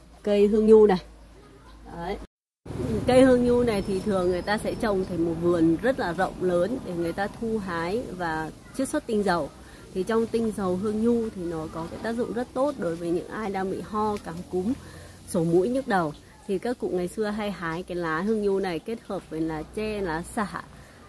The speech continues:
lá trầu không để vân vân, để xông giải cảm. Đấy thì, ờ, bây giờ nó vẫn được ứng dụng tại vì cái hàm lượng tinh dầu của nó rất là cao. Thì mình có thể là sử dụng lá hương nhu khô hoặc tươi.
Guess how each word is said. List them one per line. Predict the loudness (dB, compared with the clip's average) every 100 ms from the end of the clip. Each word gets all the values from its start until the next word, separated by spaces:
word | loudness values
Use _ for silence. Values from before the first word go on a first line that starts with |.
| -12
lá | -6 -4
trầu | -2 -2 -2
không | -2 -2 0
để | -2 -6 -8 -10 -12 -16 -18 -12 -2
vân | 2
vân, | 4 2 -4 -12 -14 -14 -16 -12 -6
để | -4 -4 -4 0
xông | 2 0 -6 -10 -10 -8 -4
giải | -4 -2
cảm. | -4 -4 -8 -10 -10 -12 -12 -6
Đấy | -2 -2 -2
thì, | -2 0 -2 -8 -18 -6
ờ, | -4 0 2
bây | 2
giờ | 2 0 -2 -2
nó | 0 0
vẫn | -2 -2
được | -2 -4 -4
ứng | -2 2
dụng | 2 2 -6
tại | -6
vì | -6
cái | -6
hàm | -6 0 0
lượng | 0 -4
tinh | -6 -4
dầu | -4 -4
của | -4
nó | -4 -4
rất | -6 -8
là | -8
cao. | -4 0 0 -2 -10 -20 -16 -4
Thì | -2
mình | 0 -2
có | -6 -8
thể | -6 -4
là | -4 -6
sử | -8 -8
dụng | -8 -8 -6 -6 -8 -12 -4
lá | -2 0
hương | 0 0
nhu | 2 0 -2 -8 -6
khô | 0 0 0 -4
hoặc | -10 -2
tươi. | 2 4 2